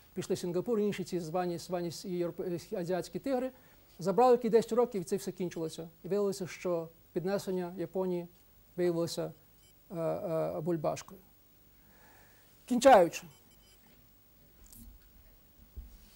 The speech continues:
Ми живемо в часі глибоких змін. Величезних змін. Очевидно, що в основі їх лежать зміни технологічні.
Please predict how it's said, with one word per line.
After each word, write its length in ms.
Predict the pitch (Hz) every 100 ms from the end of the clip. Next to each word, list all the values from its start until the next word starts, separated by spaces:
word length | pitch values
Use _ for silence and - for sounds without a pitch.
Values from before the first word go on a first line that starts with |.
| - - - - - - - - - - - - -
Ми 180 | 233
живемо 240 | 247 262 240
в 60 |
часі 300 | - 247 247
глибоких 460 | 202 196 208 208 196
змін. 240 | 170 175 - - - - - - - - - - -
Величезних 440 | 196 214 220 185
змін. 180 | 156 151 156 - - - - - - - - - - - - - - - - -
Очевидно, 360 | 175 226 254
що 120 | 233 233
в 20 |
основі 300 | 220 254 240
їх 120 | 233
лежать 220 | 208 220
зміни 160 | 180 214
технологічні. 640 | 196 214 190 180 - 71